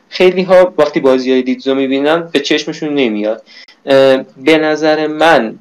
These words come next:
بین دو گزینه با رنج قیمت یکسان اگر می‌تونید رودریگو رو بیارید،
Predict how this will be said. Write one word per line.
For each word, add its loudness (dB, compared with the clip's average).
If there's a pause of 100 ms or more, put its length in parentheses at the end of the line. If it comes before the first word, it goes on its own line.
(100)
بین 0
دو -2
گزینه 0 (360)
با 2
رنج -2
قیمت -2
یکسان 0
اگر 0
می‌تونید -4 (400)
رودریگو 2
رو 4
بیارید، -2